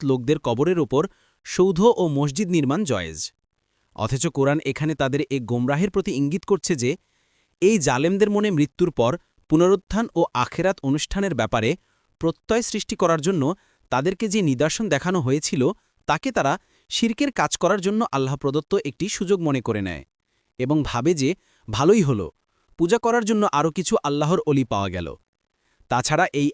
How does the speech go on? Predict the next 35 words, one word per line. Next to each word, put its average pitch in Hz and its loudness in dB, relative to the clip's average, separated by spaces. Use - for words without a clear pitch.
আয়াত 131 0
থেকে 160 -2
সালেহীন 151 0
তথা 160 0
সৎ - 0
লোকদের 139 0
কবরের 156 2
উপর 147 2
মসজিদ 139 0
তৈরি 185 2
করার 202 4
প্রমাণ 165 2
কেমন 226 2
করে 254 0
সংগ্রহ 165 2
করা 175 2
যেতে 143 -4
পারে, 87 -6
যখন 147 2
নবী 151 2
সাল্লাল্লাহু 165 4
আলাইহি 151 2
ওয়াসাল্লামের 160 0
বিভিন্ন 135 0
উক্তির 151 -4
মধ্যে 127 0
এর 190 4
প্রতি 190 0
নিষেধাজ্ঞা 160 0
আরোপিত 160 2
হয়েছে? 110 -2
কবর 180 6
জিয়ারতকারী 233 2
নারী 147 2
ও 160 4